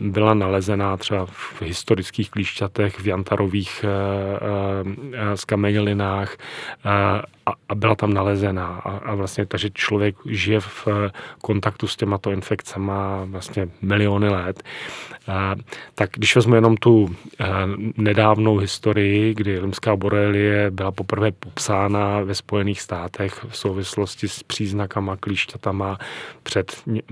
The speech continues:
nějakýma třeba třiceti, čtyřiceti lety. Za tu dobu, kdy se díky klimatickým změnám, jak se otepluje, se zvýšila aktivita hmyzu, eh, při-,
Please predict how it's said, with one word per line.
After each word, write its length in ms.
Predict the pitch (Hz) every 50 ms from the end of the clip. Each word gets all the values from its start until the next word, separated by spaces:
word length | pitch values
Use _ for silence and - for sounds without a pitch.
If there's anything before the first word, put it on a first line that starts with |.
| 104 98
nějakýma 580 | 95 98 101 101 98 92 95 - - 104 92 90
třeba 240 | - - - - - -
třiceti, 460 | - - 101 92 - 101 90 - 95
čtyřiceti 640 | - - - 104 92 95 95 - - 101 - -
lety. 400 | 107 101 95 - - 101 95 92 98 104 - _ _ _ _ _ - - _ _ - - - - - - - - - - -
Za 140 | - 113 107
tu 140 | - - 127
dobu, 420 | 110 107 104 98 107 107 101 95 87
kdy 320 | 104 92 101 95 98 - -
se 340 | - - - 107 104 101 98 - -
díky 300 | 98 101 98 - 113 110
klimatickým 640 | - 113 101 104 117 113 - 107 101 - - 110 98
změnám, 260 | 95 101 95 95 98
jak 100 | 98 -
se 120 | - -
otepluje, 720 | - 107 98 - - 104 - - 104 104 101 95 92 90 92
se 200 | 90 - - 98
zvýšila 480 | 92 90 95 104 98 - - 107 104
aktivita 560 | - - - - - - 107 104 98 - 101 98
hmyzu, 580 | 95 98 98 95 95 95 98 98 95 92 92 - - - - - - - - - - -
eh, 40 | 101 101 104 98 98 98 - - 120 120 117 120 123 110
při-, 220 | - - 117 117